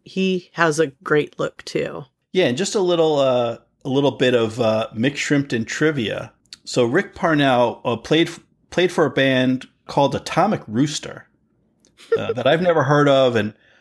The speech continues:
Speaker 2: I don't know anything about what they've done.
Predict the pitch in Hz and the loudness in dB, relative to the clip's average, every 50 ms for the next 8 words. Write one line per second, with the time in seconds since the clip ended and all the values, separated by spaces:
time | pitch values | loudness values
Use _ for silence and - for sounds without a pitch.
0 | _ _ - 123 127 139 143 143 131 120 117 120 123 120 - 127 113 107 101 117 | _ _ -4 -2 0 2 2 4 2 2 2 0 0 0 0 0 0 0 2 2
1 | 113 110 110 107 110 107 - - 101 95 95 - - - 113 107 104 95 92 87 | 2 2 2 0 -4 -6 -6 -6 -6 -6 -8 -8 -6 -4 -4 -2 -2 -4 -6 -8
2 | - 113 120 | -10 -16 -18